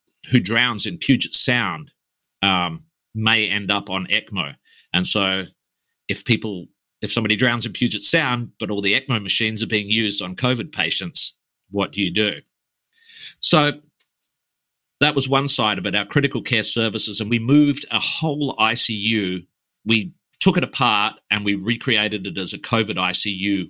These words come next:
with a surge capacity in there if we got more beds, if we had more cases. And all those other I C U <laughs> patients got moved out to other parts of the hospital, to the other, uh, four I C Us in the hospital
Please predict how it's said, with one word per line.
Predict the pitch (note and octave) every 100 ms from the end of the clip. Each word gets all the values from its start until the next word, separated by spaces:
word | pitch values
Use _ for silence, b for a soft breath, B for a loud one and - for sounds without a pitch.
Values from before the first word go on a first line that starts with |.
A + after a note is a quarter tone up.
| _
with | A#2 B2
a | -
surge | - C3 A#2+ A#2+
capacity | - F#2 A2 A2+ - G#2 G2
in | G#2+ G#2
there | F2+ F#2
if | F#2
we | F#2+
got | F#2+ F2+
more | G2+ F#2 F2
beds, | G2+ F#2 G#2 B2 -
if | G#2+ -
we | F2 - -
had | G2+ F#2
more | F#2 F2
cases. | F#2+ G2 - F2+ - B B B B -
And | G#2+ A#2
all | C#3 C#3+
those | B2+ B2
other | B2 A2+ A2+
I | A2
C | - A2
U | G#2
<laughs> |
patients | - A2+ - - -
got | - -
moved | G#2+ B2+ C#3 -
out | A2+ G2+ -
to | -
other | A2 G2
parts | - G#2 G2+ -
of | G2 -
the | F2
hospital, | - - - F2
to | - F#2
the | F#2
other, | G2 G2 F2+ _ _ _ _ _ F2+
uh, | F2+
four | - B2+ G#2+ G2+
I | F#2+
C | - G2+
Us | F#2+ G2 -
in | F#2
the | F#2
hospital | G#2 F#2+ - F2 E2+